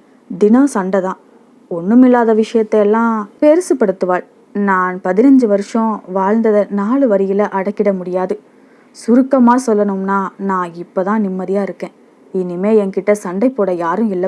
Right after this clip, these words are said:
பாருங்கோ." பின் ஏன் இந்த இளைப்பு? நிம்மதியாக இருப்பவன் சந்தோஷமாக இன்னும் ஆரோக்கியமாக அல்லவா இருக்க வேண்டும்? தனக்கு கிடைக்க வேண்டும் என்று எதிர்பார்த்தான்,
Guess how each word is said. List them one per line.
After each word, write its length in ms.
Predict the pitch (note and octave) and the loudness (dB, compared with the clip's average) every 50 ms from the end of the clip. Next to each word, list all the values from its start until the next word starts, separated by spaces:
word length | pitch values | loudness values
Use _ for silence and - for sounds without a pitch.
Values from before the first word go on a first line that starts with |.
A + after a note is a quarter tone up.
| F#3 | -6
பாருங்கோ." 360 | - F3 E3+ E3+ E3+ F3 G3+ G3 _ _ _ _ _ _ _ _ _ _ _ _ _ _ _ _ _ _ _ _ _ - _ _ _ _ _ _ _ _ - | -6 -8 -8 -6 -6 -6 -8 -8 _ _ _ _ _ _ _ _ _ _ _ _ _ _ _ _ _ _ _ _ _ -20 _ _ _ _ _ _ _ _ 2
பின் 160 | F4 E4 D#4+ C4+ B3 | 2 4 4 4 4
ஏன் 200 | C#4 D4+ F#4 G#4+ | 4 4 2 4
இந்த 220 | G4 D#4+ C4 A#3 A#3 A3 - _ _ | 4 4 6 6 4 2 0 _ _
இளைப்பு? 480 | - G#3 A3+ A#3 B3 B3+ B3 - G#3+ G3 F#3+ - _ _ _ _ _ _ _ _ | 0 2 4 4 4 2 2 -2 -4 -4 -4 -8 _ _ _ _ _ _ _ _
நிம்மதியாக 640 | F#3+ F#3+ G3+ G#3+ A3+ A#3+ C4+ B3 A#3+ A#3+ A#3 A3+ C4 | -2 0 2 4 6 6 6 6 4 2 2 2 2
இருப்பவன் 520 | B3 G#3 G3 G3 G3 - G3 F#3+ G3+ G3 G3 | 2 2 2 0 0 -2 0 0 -2 -4 -6
சந்தோஷமாக 800 | - - G#3 A3+ B3+ C#4+ C4+ - - A#3+ A3 G#3 G3+ G3+ - A3+ G3+ F#3 | -6 -4 -2 0 0 0 -2 -2 -2 -2 0 -2 -2 -2 -2 -4 -2 -2
இன்னும் 300 | F#3+ G#3 A3 B3+ A#3+ A#3+ - | 0 2 2 2 2 0 -2
ஆரோக்கியமாக 720 | F#3+ F#3+ G3 G#3+ A#3 B3+ B3+ B3+ - B3+ A#3+ A#3+ A#3+ B3+ B3+ C#4 | -6 -4 -4 -2 0 -2 -2 0 2 2 4 4 4 2 2 2
அல்லவா 340 | B3+ G#3 G3+ G3+ G3+ G#3 G#3+ | 2 2 2 2 0 0 0
இருக்க 300 | G3+ F#3+ G3 G3 - G#3+ | 0 -2 -4 -4 -4 -4
வேண்டும்? 340 | F#3 F3+ F3 E3+ E3+ G#3+ G#3+ - - _ _ _ _ _ _ _ _ - | -4 -4 -4 -2 -2 -2 -2 -4 -12 _ _ _ _ _ _ _ _ 0
தனக்கு 320 | D4 D4 E4+ G4 G4 G4+ | 2 2 2 0 0 -2
கிடைக்க 360 | F#4 - D4+ C4 B3+ B3+ - C#4 | 0 2 2 2 2 2 2 2
வேண்டும் 360 | B3 A3 G#3+ G#3 G3+ A3 A3 G#3+ | 4 4 4 4 2 2 2 2
என்று 260 | G3+ G3 F#3+ G3 A3 | 0 -2 0 0 0
எதிர்பார்த்தான், 800 | G#3 F#3+ F3+ F#3 F#3+ F#3+ F#3+ F#3 F3+ F3 E3+ - F#3 F3 E3+ | 0 0 0 -2 -2 -2 -2 -6 -8 -8 -8 -8 -10 -10 -10